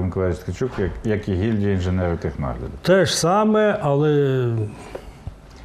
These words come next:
Speaker 1: Ні, ну вони, я так
Speaker 2: Ну,
Speaker 1: розумію,
Speaker 2: рі-,
Speaker 1: відповідають
Speaker 2: різні,
Speaker 1: за свою ділянку роботи,
Speaker 2: да,
Speaker 1: ви за
Speaker 2: різні
Speaker 1: свою.
Speaker 2: види діяльності.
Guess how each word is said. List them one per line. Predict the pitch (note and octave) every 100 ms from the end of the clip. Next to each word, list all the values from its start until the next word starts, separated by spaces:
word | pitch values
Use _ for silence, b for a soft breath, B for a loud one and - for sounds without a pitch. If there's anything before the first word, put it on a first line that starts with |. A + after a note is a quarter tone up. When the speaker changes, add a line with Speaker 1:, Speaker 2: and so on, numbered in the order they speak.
| -
Speaker 1:
Ні, | D3
ну | B2 C3+
вони, | D3 C3+
я | A#2
так | G#2+ G#2
Speaker 2:
Ну, |
Speaker 1:
розумію, | A2+ A#2+ B2+ B2
Speaker 2:
рі-, | D3+
Speaker 1:
відповідають | F#3+ E3+ A3 G#3+ -
Speaker 2:
різні, | -
Speaker 1:
за | C#3
свою | C3 C#3 E3+
ділянку | F3 F3+ F3 D#3+ E3
роботи, | D#3 D#3 C#3
Speaker 2:
да, | A#2+
Speaker 1:
ви | A#2
за | A#2+
Speaker 2:
різні | G3 G3+
Speaker 1:
свою. | G3
Speaker 2:
види | G#3 F#3
діяльності. | F3 F3 D3 A2+ G2+ -